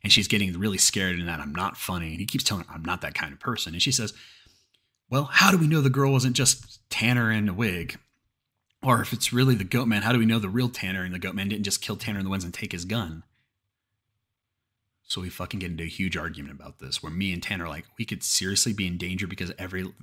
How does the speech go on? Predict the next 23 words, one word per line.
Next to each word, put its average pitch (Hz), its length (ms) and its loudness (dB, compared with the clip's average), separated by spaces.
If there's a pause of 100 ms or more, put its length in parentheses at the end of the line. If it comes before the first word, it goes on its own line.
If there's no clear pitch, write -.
at 98 140 -8
the - 60 -8
very 107 260 0
least, 104 220 2
someone 98 220 0
has 90 100 -4
been 90 100 -8
sneaking 104 380 0
themselves 92 320 0
into 90 100 -6
our 78 80 -8
fucking - 380 -6
trailer 95 240 -4
without 80 180 -8
us - 140 -6
knowing 92 200 -6
and 78 120 -8
mingling 92 320 2
with 80 120 -14
us. - 140 -8
And 92 80 -8
at - 160 -14
worst, 131 340 -2